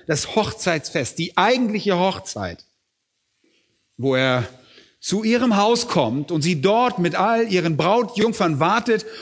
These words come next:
und er kommt mit allen Männern, die ihn begleiten.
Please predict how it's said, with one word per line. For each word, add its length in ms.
und 120
er 200
kommt 340
mit 220
allen 340
Männern, 480
die 120
ihn 180
begleiten. 640